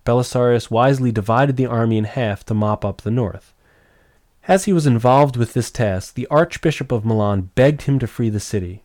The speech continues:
by this time the largest and richest in Italy.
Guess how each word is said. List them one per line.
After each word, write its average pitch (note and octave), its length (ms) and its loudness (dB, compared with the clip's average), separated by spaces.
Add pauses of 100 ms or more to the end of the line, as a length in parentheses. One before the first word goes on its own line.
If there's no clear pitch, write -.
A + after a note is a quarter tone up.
by A#2+ 120 0
this C3+ 180 0
time A#2+ 240 0
the G#2+ 80 0
largest A2+ 520 0
and G#2 200 -2
richest A#2 420 -4
in G#2+ 100 -4
Italy. G2 380 -6